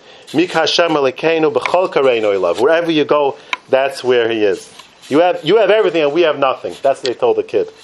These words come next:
So the Yishalmi, Hashem calls us Ache V'Rayai. He's so close to us. Even,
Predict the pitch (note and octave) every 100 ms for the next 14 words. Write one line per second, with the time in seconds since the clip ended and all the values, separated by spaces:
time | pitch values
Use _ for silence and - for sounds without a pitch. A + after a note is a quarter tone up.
0 | - - - - - - - - - -
1 | C#3 C#3 C3 B2+ E3+ D#3+ D#3+ D#3+ D#3 C3
2 | B2+ E3 D#3 D3 D#3+ D#3 D3+ D3 C#3+ D3+
3 | - D3 C3 C3 C#3+ D3 D3 C#3+ C#3+ -
4 | - - - - - A#2+ - E3 E3 D3+
5 | D#3+ D#3+ - D3+ D3 - - - - -
6 | - - - F3+ F3+ E3+ D#3 D3+